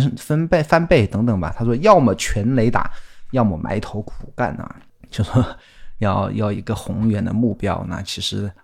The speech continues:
奥斯汀还说了另外一个，我觉得也特别，创始人特别重要的一个特质吧，就是非常的节省啊。他说他们前一年半呢，这两个人都没有，甚至没有一台公司的电脑，全部用自己的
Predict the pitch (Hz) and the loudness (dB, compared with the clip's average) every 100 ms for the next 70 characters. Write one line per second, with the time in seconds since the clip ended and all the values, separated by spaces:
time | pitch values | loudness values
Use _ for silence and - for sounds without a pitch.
0 | _ - 110 110 98 101 104 - - 107 | _ -4 -2 0 0 -2 -4 -6 -2 0
1 | 104 101 113 110 101 101 95 117 113 - | 0 2 2 2 0 -4 2 2 4 4
2 | 127 123 120 - _ - 196 123 110 107 | 6 8 6 -2 _ 2 4 6 4 2
3 | 135 107 123 113 95 92 - 101 95 95 | 4 4 4 2 2 -2 -4 -2 0 0
4 | 95 92 90 - _ - 143 - 127 98 | 0 -2 -4 -8 _ 6 6 6 0 0
5 | 95 98 123 98 95 98 95 - 90 107 | -2 -2 -2 -2 -2 -4 -6 -6 -2 -2
6 | - 87 - - 90 98 107 110 - - | -4 -6 -8 -10 -8 -4 0 -2 -2 -4
7 | 104 113 123 180 107 101 123 185 127 107 | -2 0 0 2 2 2 4 4 4 4
8 | 98 - _ - 92 98 104 123 110 113 | 2 -4 _ -4 -2 0 2 2 4 2
9 | - 139 120 107 120 120 - 101 - 127 | 0 2 2 4 2 2 -2 -6 -2 0
10 | 120 - 117 95 120 87 - - 101 104 | 0 0 0 0 0 -2 -6 -8 -4 -4
11 | - 107 - - | -4 -8 -8 -10